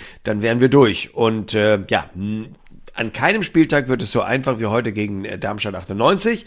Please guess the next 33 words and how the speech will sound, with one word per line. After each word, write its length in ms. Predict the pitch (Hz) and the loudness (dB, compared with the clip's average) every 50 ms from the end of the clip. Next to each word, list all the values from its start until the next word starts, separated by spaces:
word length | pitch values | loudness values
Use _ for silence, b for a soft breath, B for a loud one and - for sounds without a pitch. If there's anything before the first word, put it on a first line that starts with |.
| B B B B B B B | B B B B B B B
Da 160 | - 117 113 | -4 -4 -2
sollten 380 | 101 113 127 143 151 151 147 143 | 2 6 8 8 8 8 4 0
die 100 | 131 131 | 0 0
nächsten 320 | 127 131 127 - - 123 | 0 0 -2 -2 -4 -8
drei 180 | 107 104 107 107 | -4 -2 -2 -2
Punkte, 800 | 98 - 120 113 113 104 - 110 107 104 104 104 104 - 107 - | -2 -2 -4 -4 -4 -4 -4 -2 -2 -2 -2 -2 -4 -8 -10 -12
äh, 40 | - | -10
geholt 400 | 98 101 101 98 131 175 - - | -6 -4 0 2 2 0 2 2
werden 180 | 160 156 147 135 | 0 0 0 0
und 160 | 120 104 - | -2 -2 -2
dann 140 | 127 180 175 | -4 -4 -4
vielleicht 440 | - 170 147 139 135 143 131 - 127 | -6 -4 -2 0 0 -2 -2 -4 -8
am 240 | 120 110 110 110 | -10 -8 -8 -6
Wochenende 360 | 113 123 120 123 120 120 113 107 | -6 -6 -6 -4 -4 -4 -4 -4
darauf 320 | 107 98 104 120 - - | -4 -2 -2 -4 -4 -4
auswärts 460 | - 117 123 120 - - 117 110 - | -4 -4 -4 -4 -2 -4 -6 -4 -4
in 100 | 110 113 | -8 -6
Augsburg 480 | - - 127 147 - - 139 131 - - | -4 -4 -4 -4 -4 -6 -8 -8 -6 -6
was 160 | 127 - - | -8 -6 -4
mitnehmen. 400 | 127 127 - 131 123 120 117 B B B B B B B B | -6 -6 -4 -4 -6 -6 -6 B B B B B B B B
Ja, 240 | 110 113 123 120 120 | -2 -2 -2 0 0
Augsburgs 460 | 120 135 127 - - 135 120 104 110 | 0 0 0 -2 -6 -6 -6 -2 0
weiter, 340 | 123 120 110 127 - - - - | -2 0 0 -2 -8 -10 -18 -8
Augsburg 920 | - 104 117 143 147 143 - - - - _ - - 143 143 143 131 - | -4 -2 -2 -2 -2 -4 -8 -12 -14 -14 _ -2 2 4 4 4 2 0
weiter 260 | 117 123 123 117 120 | 0 0 0 2 0
runterdrücken 640 | 107 113 147 147 151 139 117 131 139 131 - 135 135 | 0 2 0 2 2 -2 0 0 -2 -2 -2 -6 -8
und 200 | - 143 117 113 | -4 -4 -4 -4
selber 340 | 98 104 110 123 120 120 113 | -2 0 0 0 0 0 -2
dann 300 | 110 107 110 110 110 107 | -2 -2 -2 -2 -2 -2
mehr 140 | 107 113 | -2 -2
oder 120 | 110 107 95 | -2 -2 -2
weniger 380 | 107 110 104 101 98 95 95 | -2 -2 -2 -2 -2 -4 -4
retten. 260 | 104 110 - 127 117 | -4 -6 -4 -6 -8